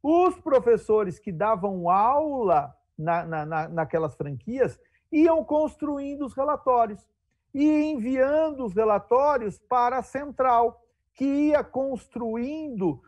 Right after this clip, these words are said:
uma grande base de dados que ia acompanhando todos os jogadores dessas, dessas franquias.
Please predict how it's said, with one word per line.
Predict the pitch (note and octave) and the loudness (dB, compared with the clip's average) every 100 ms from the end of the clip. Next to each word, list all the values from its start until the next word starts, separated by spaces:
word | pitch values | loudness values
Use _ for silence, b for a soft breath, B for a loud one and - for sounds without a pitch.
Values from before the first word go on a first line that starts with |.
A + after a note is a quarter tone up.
| b | b
uma | C4+ C#4+ | -6 -2
grande | B3+ A#3+ D4 C#4+ | 0 -2 -2 -6
base | A#3 F#3 A#3+ D4 E4 A3+ A3 | -6 0 2 2 -2 -4 -8
de | F#3 | -8
dados | E3 F3 G#3+ B3+ G3 D#3+ - _ _ _ | -2 0 2 0 -4 -8 -10 _ _ _
que | B3+ C4 | -8 -2
ia | C#4 | -2
acompanhando | - C4+ B3+ B3 A3+ A#3+ C#4 C4+ G#3+ G3+ _ _ | -2 -6 -2 -2 0 -4 -4 -6 -10 -12 _ _
todos | D#4 D#4 E4 D#4+ D4 A#3+ | 2 4 2 0 -4 -4
os | C#4 A3 | -6 0
jogadores | A#3+ A#3 A3+ F3 G#3+ A3+ A#3+ A3 | 2 4 2 2 4 6 4 -2
dessas, | G3 A3 - A3 - - | -2 -4 -4 -12 -12 -8
dessas | F#3+ G#3 G#3 | -6 -6 -8
franquias. | - A#3 G3 G3 E3 D3+ | -8 -10 -8 -6 -6 -8